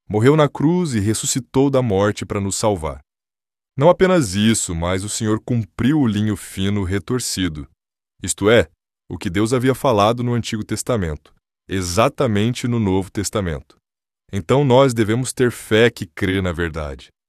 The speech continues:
O Senhor hoje removeu os pecados de todas as vidas dignas de pena, a sua, a minha e a de todos,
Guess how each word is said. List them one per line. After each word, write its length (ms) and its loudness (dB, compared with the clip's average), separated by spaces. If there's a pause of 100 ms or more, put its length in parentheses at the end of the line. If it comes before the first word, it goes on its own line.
(420)
O 80 -10
Senhor 260 0
hoje 240 4
removeu 480 0
os 140 -2
pecados 920 -2
de 120 -8
todas 520 0
as 180 0
vidas 360 -2
dignas 440 -4
de 100 -6
pena, 420 -6 (420)
a 120 -4
sua, 600 2 (180)
a 140 2
minha 560 0 (120)
e 80 -6
a 80 -2
de 140 -8
todos, 640 -6